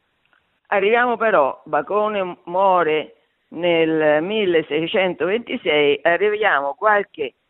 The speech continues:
decennio più avanti e vediamo che succede col grande filosofo Locke. John Locke. John Locke agisce, pensa e agisce nella seconda metà del Seicento. Molto famoso Locke.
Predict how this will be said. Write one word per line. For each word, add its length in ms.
decennio 680
più 180
avanti 560
e 40
vediamo 520
che 120
succede 760
col 220
grande 500
filosofo 640
Locke. 500
John 340
Locke. 340
John 360
Locke 400
agisce, 760
pensa 640
e 160
agisce 640
nella 300
seconda 320
metà 380
del 240
Seicento. 800
Molto 300
famoso 540
Locke. 380